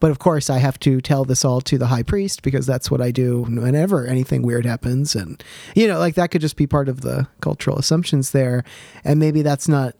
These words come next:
something they want to have happen because, um,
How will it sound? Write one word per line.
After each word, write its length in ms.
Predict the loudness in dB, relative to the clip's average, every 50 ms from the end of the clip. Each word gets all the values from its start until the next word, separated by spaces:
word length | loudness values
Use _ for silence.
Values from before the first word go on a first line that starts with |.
| _ _ _ _ _ -2
something 300 | 0 0 2 2 2 2
they 120 | 2 2
want 260 | 2 0 0 -2 -2 -2
to 120 | -2 0
have 140 | 0 0 0
happen 360 | 0 0 0 2 0 0 0
because, 640 | 0 -2 0 0 0 0 0 0 -2 -2 -2 -4 -8 _ _ -20 -20 -20 -20 -20 -20 -20 -20 _ _ _ _ _ -6
um, 720 | -2 0 2 2 2 0 0 0 -2 -2 -2 -4 -6